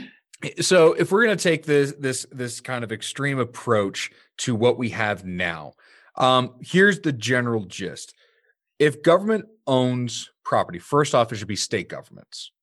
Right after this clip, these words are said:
not, not the federal government. But w-, one way or the other doesn't really matter for what we're about to, for what I'm about to say.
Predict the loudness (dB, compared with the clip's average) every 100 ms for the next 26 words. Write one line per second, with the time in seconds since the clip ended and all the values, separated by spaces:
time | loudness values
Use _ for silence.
0 | -8 -4 -2 -4 _ -8 -8 -10 -8 -8
1 | -8 -14 -18 -20 _ _ _ _ _ _
2 | _ -2 0 0 0 -4 -4 -6 2 6
3 | 8 8 6 6 2 -2 -4 -6 -6 -4
4 | -2 -2 -2 -6 -10 -8 -8 -8 -8 -10
5 | -12 -14 -8 -6 -6 -6 -8 -8 -8 -8